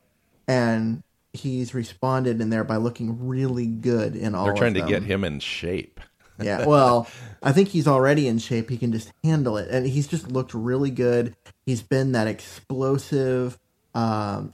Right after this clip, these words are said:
Speaker 1: kind of wrecking ball, uh, interior pass rusher that they've needed, that they really, they really wanted him to be a year ago, but the injury kept him out. And,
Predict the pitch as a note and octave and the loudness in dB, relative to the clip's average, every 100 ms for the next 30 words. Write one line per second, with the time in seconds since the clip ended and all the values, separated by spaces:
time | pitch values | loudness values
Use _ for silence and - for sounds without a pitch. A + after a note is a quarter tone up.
0 | - C3+ A#2 A2+ A#2+ B2 - C3 B2+ A#2+ | -8 -4 -2 0 0 0 -2 -6 -4 -2
1 | A2+ A#2 A#2 A#2 A2+ _ _ - A#2+ A#2 | 0 0 0 -2 -6 _ _ -4 -2 0
2 | C3+ C3+ C3 C#3+ C3 B2 A#2 - A#2 A2+ | -2 -2 -2 0 2 2 -2 -2 -2 -2
3 | - A#2+ A2+ B2 A#2 A2 A2+ A2 A2 A#2+ | -2 -4 -2 -2 -2 -2 -2 -4 -2 -2
4 | C3 C3 B2+ B2+ B2 A2 G#2 B2 B2 C3+ | 0 2 4 4 2 -2 -6 -8 -6 -2
5 | C#3 C3+ B2 A2+ - _ - B2+ C3+ D3 | 0 2 0 -4 -12 _ -6 -2 2 2
6 | A#2+ B2 B2+ C3 B2+ B2+ A#2 B2 A#2+ A#2+ | 4 4 4 4 2 0 -2 -2 -2 0
7 | B2 B2 A#2 A#2+ A2+ A2+ - A#2+ A#2+ A#2 | 0 0 0 -2 -2 -4 -4 -2 -2 -2
8 | - A2+ - A#2 A2+ A2+ - - - _ | -2 -4 -2 0 2 0 -4 -16 -20 _
9 | _ C3 B2+ B2 A#2+ | _ -2 0 0 -2